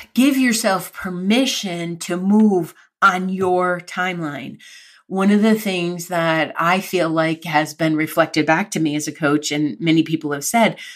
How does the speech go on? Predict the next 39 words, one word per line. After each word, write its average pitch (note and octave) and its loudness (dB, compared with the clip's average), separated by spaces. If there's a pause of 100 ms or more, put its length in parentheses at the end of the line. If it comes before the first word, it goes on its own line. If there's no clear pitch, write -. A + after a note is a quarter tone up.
"Why F3 -2
are G3 2
you E3+ 4
so D#3+ -2
patient? D#3 -4
How E3 -2
are E3+ 2
you D3+ 2
so C#3+ -6
patient E3 -4
with C3+ -8
me?" C3 -8 (380)
And A3+ -4
I'm C4 0
like, D4+ 2
"Because C#4+ 0
yelling D4+ 0
at C4+ -6
someone A3+ 2
never F#3+ -4
gets D#3 -6
the D#3 -8
job A3+ 2
done D3 0
unless D#3 -4 (260)
they're E3 -4
gonna D3+ 2
jump C#3 -4
in C#3 -2
front C#3 0
of B2+ -6
a - -14
car D3 2
and C#3 -6
they C#3 -6
don't C#3 -6
see C3+ -6
it - -12
coming." - -4